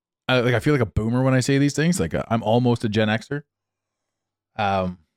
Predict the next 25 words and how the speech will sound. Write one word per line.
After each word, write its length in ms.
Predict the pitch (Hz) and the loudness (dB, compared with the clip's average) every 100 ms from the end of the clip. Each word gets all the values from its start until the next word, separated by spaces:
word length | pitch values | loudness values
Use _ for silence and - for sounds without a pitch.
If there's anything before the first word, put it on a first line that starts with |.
| _ _ _ _ _ _ | _ _ _ _ _ _
I'm 140 | - 175 | -2 0
that 200 | 196 110 | 0 0
weird 540 | 98 110 123 127 107 | 0 2 4 2 -2
gap 440 | - 98 117 - - - | -2 0 0 -2 -10 -8
between 480 | 87 - 107 110 | -8 0 2 2
Gen 240 | 98 110 101 | 2 0 2
X 280 | 117 - 98 | 0 -2 0
and 280 | 92 85 | 0 0
the 80 | 85 | 0
millennials. 600 | 90 92 104 123 143 - _ _ _ _ _ _ _ _ _ _ _ _ | 0 2 2 2 0 -4 _ _ _ _ _ _ _ _ _ _ _ _
What 120 | 123 | -6
they 100 | 156 | -6
call 280 | - 139 165 | 0 0 2
us? 180 | 180 - | -2 -8
The 120 | 85 | -16
Xenials? 800 | 85 98 113 139 151 165 175 - _ _ - | -6 0 2 2 2 0 -2 -8 _ _ -6
I 60 | |
don't 100 | 82 | -6
know. 80 | 80 | -8
It's 100 | - | -6
like 140 | 101 - | -4 -2
seventy-nine, 680 | 127 143 127 113 113 117 - | 0 2 2 2 2 0 -2
eighty, 280 | 107 110 101 | 0 2 2
and 100 | 101 | 0
eighty-one. 600 | 101 98 90 90 80 | 0 0 0 -2 -4